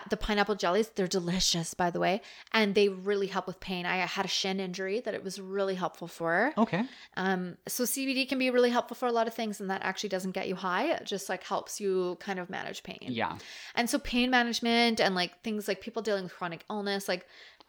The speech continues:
Speaker 1: I think that's kind of what Mandy, what inspired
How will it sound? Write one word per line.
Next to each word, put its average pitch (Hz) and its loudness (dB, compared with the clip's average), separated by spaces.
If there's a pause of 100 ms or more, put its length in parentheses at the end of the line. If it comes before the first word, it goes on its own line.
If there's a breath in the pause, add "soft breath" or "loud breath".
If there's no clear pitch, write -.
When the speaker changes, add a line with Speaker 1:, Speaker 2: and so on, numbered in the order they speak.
(120)
Speaker 1:
I 220 2
think 240 -4
that's 190 2
kind 196 -4
of 185 -6
what 180 2 (100)
Mandy, 202 0 (220)
what 202 0
inspired 202 2